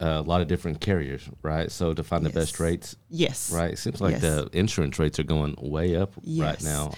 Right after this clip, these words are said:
Speaker 1: Um, in fact, we had, I was talking, um, to a client a couple of weeks ago, and, um, you know, we were looking around at rates, and they are just, they're just skyrocketing. Why is that?
Speaker 2: They are, and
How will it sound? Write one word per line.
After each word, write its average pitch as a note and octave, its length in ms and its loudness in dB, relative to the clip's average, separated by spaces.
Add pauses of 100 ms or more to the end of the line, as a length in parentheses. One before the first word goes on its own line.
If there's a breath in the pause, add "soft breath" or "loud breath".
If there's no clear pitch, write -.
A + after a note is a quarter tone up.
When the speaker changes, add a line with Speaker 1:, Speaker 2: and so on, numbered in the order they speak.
Speaker 1:
Um, D#2+ 260 2
in D2+ 60 -6
fact, - 220 -2
we F2 100 0
had, D#2 140 -2 (180)
I - 80 -2
was E2 120 -2
talking, D2 400 -4 (920 loud breath)
um, D2+ 520 0
to E2 140 2
a D2 60 2
client E2 420 0
a - 40 -10
couple - 280 0
of E2 60 4
weeks E2+ 200 0
ago, D2+ 460 0
and, D2 380 -2 (420)
um, D2+ 480 -2
you D#2 120 -2
know, D#2 120 2
we E2 100 4
were D#2 100 4
looking D2+ 220 0
around D2 220 0
at C#2 120 -8
rates, D#2 300 0
and C#2 80 -6
they D2+ 140 -2
are D2 80 -2
just, C#2+ 320 -8 (720)
they're D2+ 160 -2
just D2+ 260 -2 (160)
skyrocketing. D2+ 880 -2
Why D#2+ 200 2
is E2 140 2
that? D2 220 -4
Speaker 2:
They G#3+ 280 0
are, G#3 440 2 (120)
and F#3 480 2